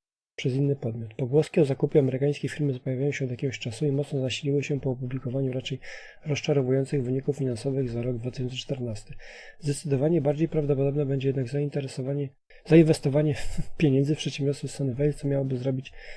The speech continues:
co miałaby zrobić chińska firma B L X I C Design. W sieci już od jakiegoś czasu krążą pogłoski o tym, że, mm, wspomniana przed chwilą firma jest zainteresowana nabyciem A M D.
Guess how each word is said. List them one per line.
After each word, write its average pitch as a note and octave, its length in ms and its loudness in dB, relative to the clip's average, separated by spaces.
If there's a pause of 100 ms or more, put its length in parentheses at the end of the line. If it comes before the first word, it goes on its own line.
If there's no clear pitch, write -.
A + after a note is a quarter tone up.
(240)
co - 140 -4
miałaby D3+ 420 0
zrobić D3 380 -2
chińska D3+ 320 -4
firma C#3+ 320 -2
B C3+ 280 -2
L C3+ 300 -2
X - 360 -6 (220)
I C3+ 40 -4
C C#3 180 -4
Design. B2 560 -2 (520)
W - 60 -8
sieci E3+ 180 2
już D#3+ 120 0
od D3+ 60 -2
jakiegoś D3+ 300 -2
czasu C#3+ 260 -4
krążą C#3+ 360 0
pogłoski C#3 400 -4
o - 20 -6
tym, C3+ 180 -2
że, B2+ 100 -4
mm, A#2+ 460 -6
wspomniana C#3 440 2
przed - 160 -6
chwilą B2+ 180 -6
firma D#3 280 2
jest B2 120 0
zainteresowana B2+ 540 -2
nabyciem A#2+ 400 -4
A A#2 40 -2
M A2+ 140 -2
D. G2+ 120 -2